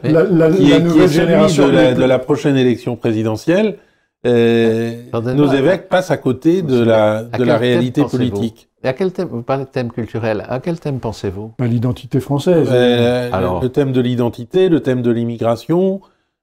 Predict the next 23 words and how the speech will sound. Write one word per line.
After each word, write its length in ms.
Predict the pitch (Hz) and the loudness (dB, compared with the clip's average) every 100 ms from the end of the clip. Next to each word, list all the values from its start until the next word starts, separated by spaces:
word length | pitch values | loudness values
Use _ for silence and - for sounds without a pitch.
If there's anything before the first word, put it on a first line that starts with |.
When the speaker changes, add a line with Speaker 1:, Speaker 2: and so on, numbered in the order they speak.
| - | -8
Speaker 3:
Ouais. 60 | 117 | -4
Speaker 2:
euh, 540 | 117 113 113 110 110 113 _ _ _ _ _ - 123 | -2 -2 -4 -6 -12 -20 _ _ _ _ _ -6 0
le 160 | 131 | 0
thème 260 | 131 135 127 | 0 -2 0
de 100 | 127 | 0
l'éducation, 960 | 123 120 123 143 - - 156 202 214 - _ _ _ _ _ _ _ | 0 -2 -4 -2 -2 0 -2 0 -4 -10 _ _ _ _ _ _ _
parce 180 | - 120 | -6 -4
que 100 | - | 0
Speaker 3:
Ouais. 60 | 117 | -2
Speaker 2:
je 60 | |
suis 160 | - 123 | 0 -2
désolé, 380 | 120 120 165 208 | 0 2 2 2
on 100 | 143 | 2
a 80 | 123 | 0
quand 120 | 127 | 0
même 160 | 131 131 | 0 2
l'éducation, 880 | 123 117 113 127 - 156 135 127 127 | 0 -2 -2 -2 0 -2 -2 -6 -6
l'une 200 | 131 135 | -4 0
des 120 | 127 | -2
pires 340 | 127 175 180 139 | -4 -4 0 0
éducations 580 | 127 127 131 - 120 | -2 -2 -4 -2 -2
au 40 | 120 | 0
monde, 340 | 143 214 214 | 0 0 -2